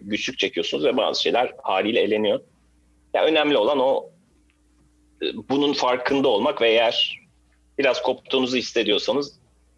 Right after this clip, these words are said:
onunla ilgili içerik üretmemek gibi geliyor. Ha, şu var, e, benim Twitter'da yaptıklarım, biraz YouTube'da yaptıklarım da öyle. Podcast, İngiliz Haftası değil ama Çekme Kaset Podcast'i ki o iki bin yirmide onu da mesela bayağı aksattım.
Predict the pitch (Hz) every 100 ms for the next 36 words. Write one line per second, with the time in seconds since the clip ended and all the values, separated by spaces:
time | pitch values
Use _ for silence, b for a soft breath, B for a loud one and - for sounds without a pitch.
0 | _ 123 127 117 98 104 127 110 127 120
1 | 120 - 90 78 82 78 78 78 160 _
2 | _ B B B 180 143 - 170 117 175
3 | - _ _ _ - 92 87 123 123 -
4 | 139 135 127 101 104 92 - - 90 82
5 | 104 _ - 107 98 101 104 - 107 107
6 | 98 - - 107 104 107 87 76 73 80
7 | - _ - 123 - 135 120 - - -
8 | _ _ _ _ _ - 120 123 120 117
9 | - 117 127 123 131 127 - - _ -
10 | 113 - 113 - 85 - 85 95 92 113
11 | - 110 95 - - 107 101 98 95 98
12 | 101 95 76 - - - 160 - - -
13 | - - 170